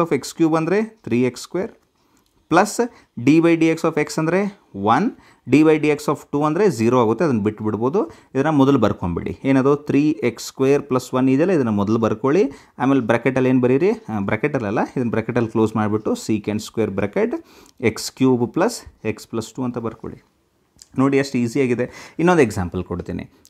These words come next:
For example ಈಗ d by dx of sine of cos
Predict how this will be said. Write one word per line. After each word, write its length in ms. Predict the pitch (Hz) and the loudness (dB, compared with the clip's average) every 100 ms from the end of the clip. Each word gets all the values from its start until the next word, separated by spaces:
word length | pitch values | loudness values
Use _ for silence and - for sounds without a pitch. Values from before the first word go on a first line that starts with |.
| - | -4
For 100 | 180 185 | 0 2
example 480 | 165 196 185 107 98 92 | 2 0 0 0 -2 -2
ಈಗ 80 | 104 139 208 - _ - 113 | -2 -4 -6 -14 _ -14 -6
d 40 | 135 170 214 214 | -4 -2 -2 0
by 160 | 208 214 208 165 | 4 4 4 2
dx 340 | 165 165 175 - 165 107 | 0 0 -2 -2 -4 -2
of 240 | 82 - _ _ _ _ _ _ _ _ _ _ - - - | -4 -8 _ _ _ _ _ _ _ _ _ _ -14 -8 2
sine 340 | 190 220 254 247 | 4 4 4 2
of 80 | 247 - | 2 2
cos 180 | 190 | 0